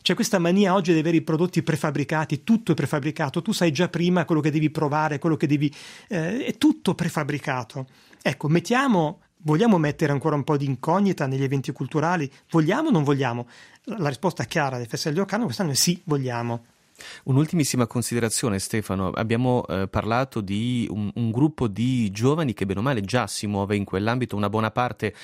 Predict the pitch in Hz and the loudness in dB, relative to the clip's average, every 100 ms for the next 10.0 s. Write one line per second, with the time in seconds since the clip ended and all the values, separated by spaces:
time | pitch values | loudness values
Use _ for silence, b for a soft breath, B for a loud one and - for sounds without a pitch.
0 | B B - - 147 120 107 110 - 101 | B B -2 0 2 2 2 0 -2 -2
1 | 113 117 113 107 104 98 - - 113 110 | 0 2 2 2 0 -2 -4 -2 -2 0
2 | 110 113 143 135 101 98 95 98 104 123 | 0 2 2 0 0 -2 -2 -2 -2 0
3 | 131 - 98 - 110 104 98 - 123 127 | -2 -2 -4 -2 -2 -4 -6 -6 -2 0
4 | 117 151 135 B B B B 135 131 180 | 2 0 -2 B B B B 0 2 0
5 | 180 135 156 - 107 113 143 120 - 147 | 0 0 0 -4 -2 0 0 -4 -2 -2
6 | 127 101 107 - 151 120 110 120 135 151 | -2 -2 -6 -2 0 0 0 2 4 4
7 | 165 180 190 B B B _ 143 160 139 | 0 0 -2 B B B _ 2 4 4
8 | 123 147 127 107 104 - 113 101 101 107 | 4 4 2 0 -2 -2 0 0 0 -2
9 | - 117 139 175 160 - 113 - 143 143 | -2 -2 0 0 -2 -2 -2 0 -2 -2